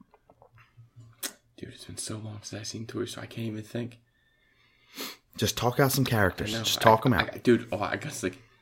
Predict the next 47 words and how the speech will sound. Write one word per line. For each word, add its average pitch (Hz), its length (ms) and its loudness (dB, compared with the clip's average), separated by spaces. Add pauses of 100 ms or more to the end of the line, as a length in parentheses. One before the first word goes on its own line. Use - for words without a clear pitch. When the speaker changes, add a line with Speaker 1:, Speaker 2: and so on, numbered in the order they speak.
Speaker 1:
Mister 107 240 -2
Potato 98 440 0
Head, 98 280 0
the 95 80 -8
pig. 107 500 6 (840)
Speaker 2:
What's 101 180 4
the 101 60 -2
pig's 107 260 10
name? 73 180 -2 (1160)
Speaker 1:
I - 120 -14
don't - 120 -14
know. - 60 -14 (280)
Speaker 2:
It's - 140 -6
Ham. 85 500 2
So - 140 -2
I'll 87 80 2
give 110 160 6
you 98 80 8
that. 73 240 0
I'll 95 80 2
give 127 180 10
you. 131 80 12
I'll, 110 160 8
I'll 110 160 10
work. 123 300 8
I'll 113 100 10
work 135 260 12
you 135 60 2
through 120 300 8
this 92 260 4
with 90 220 4
you. - 180 -6
You 80 120 0
know 82 80 2
what 85 60 2
I 90 40 0
mean? 95 180 0 (180)
Speaker 1:
I'm - 140 -20
trying 117 260 -12
to 110 60 -14
think. 110 300 -6
I'm 107 80 -8
trying 156 180 -4
to 143 80 -4
think 135 160 -6
of 110 120 -4
the. 110 120 -6